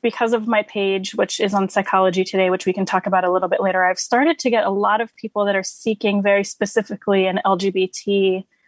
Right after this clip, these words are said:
oriented therapist. So it's been really neat, um, to have that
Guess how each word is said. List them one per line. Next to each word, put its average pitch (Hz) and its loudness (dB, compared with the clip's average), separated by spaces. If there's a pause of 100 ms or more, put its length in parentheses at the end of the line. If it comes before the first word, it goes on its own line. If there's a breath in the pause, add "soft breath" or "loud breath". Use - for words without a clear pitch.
oriented 196 0
therapist. 185 -2
So 196 4
it's 196 -2
been 208 2
really 202 2
neat, 190 0 (340)
um, 175 0 (160)
to 175 4 (100)
have 175 0 (480)
that 185 2